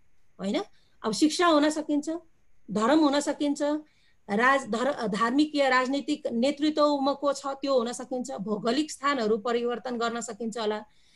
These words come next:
हाम्रो मानसिक क्षमताहरू परिवर्तन गर्न सकिन्छ होला, होइन? भाषागत क्षमताहरू हुन सकिन्छ, घराइसी अवस्था हुन सकिन्छ, होइन? कोही चाहिँ विवाहित होला, कोही अविवाहित होला, होइन? कसैको,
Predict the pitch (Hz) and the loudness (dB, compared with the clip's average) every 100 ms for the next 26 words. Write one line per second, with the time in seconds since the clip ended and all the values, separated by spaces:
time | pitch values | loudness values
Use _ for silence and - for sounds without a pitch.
0 | _ - 226 254 277 294 311 302 311 320 | _ -4 0 4 6 4 2 0 2 4
1 | 339 247 214 226 214 208 202 175 175 175 | 4 4 2 2 0 0 -2 -2 -4 -8
2 | 175 175 175 175 160 139 156 370 - _ | -8 -6 -4 -6 -6 -8 -4 -4 -6 _
3 | _ _ _ 220 208 247 294 311 311 294 | _ _ _ -2 2 2 2 2 2 0
4 | 294 285 254 254 254 254 262 254 262 262 | 2 2 2 0 -2 -4 -6 -6 -8 -10
5 | _ - _ _ _ 220 254 302 320 330 | _ -20 _ _ _ 0 4 6 4 4
6 | 302 269 - 294 226 226 247 214 247 247 | 2 2 0 0 0 -2 -4 -4 -4 -4
7 | 262 - - 311 330 - 233 220 202 220 | -6 -8 -8 -8 -8 -4 0 0 0 -2
8 | 202 202 - _ - 214 226 254 294 262 | -2 -6 -14 _ -4 0 4 4 4 4
9 | 254 247 254 233 226 233 262 277 269 269 | 2 0 0 0 2 2 2 2 2 0
10 | 226 233 233 247 _ 175 247 254 208 214 | -2 0 -2 -6 _ -10 -8 -6 -6 -4
11 | 240 208 220 202 | -4 0 0 0